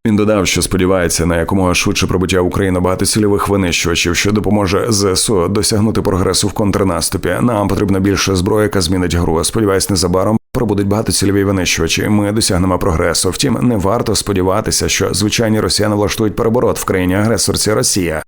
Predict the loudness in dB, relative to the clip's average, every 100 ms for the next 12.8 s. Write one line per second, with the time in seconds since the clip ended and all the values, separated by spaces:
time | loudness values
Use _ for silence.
0 | _ -6 -2 -2 -2 0 0 0 0 0
1 | 0 0 0 0 0 0 2 2 0 0
2 | 0 2 0 0 0 0 2 0 0 -2
3 | 0 0 0 0 0 0 -2 -2 -2 0
4 | 0 0 0 0 0 -2 -2 0 0 2
5 | 0 0 0 2 2 2 0 0 -2 0
6 | 0 0 -2 0 0 2 2 0 0 0
7 | 0 2 2 0 0 0 0 -2 0 0
8 | 0 -2 0 0 0 0 2 2 0 0
9 | 0 0 0 0 0 0 0 0 0 0
10 | 0 0 0 0 0 0 2 2 0 0
11 | 0 0 0 0 0 0 2 2 2 2
12 | 2 0 0 0 0 -2 -4